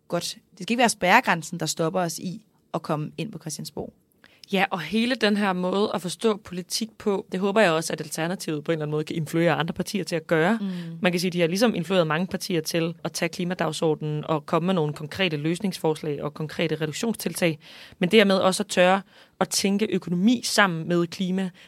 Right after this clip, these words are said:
Speaker 2: tænke natur og klima sammen, tænke menneskeliv og klima sammen. Det tror jeg bare, det er så væsentligt for den måde, vi kommer til at se politik på i fremtiden.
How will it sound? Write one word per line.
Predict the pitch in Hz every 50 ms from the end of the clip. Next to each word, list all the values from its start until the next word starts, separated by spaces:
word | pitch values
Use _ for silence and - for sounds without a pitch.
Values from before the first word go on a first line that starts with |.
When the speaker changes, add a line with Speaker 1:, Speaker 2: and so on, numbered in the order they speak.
| _
Speaker 2:
tænke | - - 208 196 202
natur | 190 190 185 180 - - - 226
og | 202 -
klima | - - 196 196 196 202
sammen, | 196 - - 208 208 190 160 160 151 - - - _ -
tænke | - 190 180 185
menneskeliv | 180 190 190 196 208 - - - 185 175 175 175
og | 175
klima | - - 180 180 180
sammen. | - - 160 151 151
Det | - 180 -
tror | - 202
jeg | 180
bare, | 165 160 160 165 170 - - - - _ - -
det | 180 165
er | 151
så | - - - 214
væsentligt | 180 175 208 190 180 - 175 160 156
for | - - 170 160 156 151 - _ _ -
den | 202 202 180
måde, | 170 170 175 175
vi | 185
kommer | - 165 160
til | 156 - -
at | 175
se | - - 226 214
politik | - 175 165 - - 185 -
på | - 170
i | 156
fremtiden. | - 165 156 170 170 - 190 165 151 143 139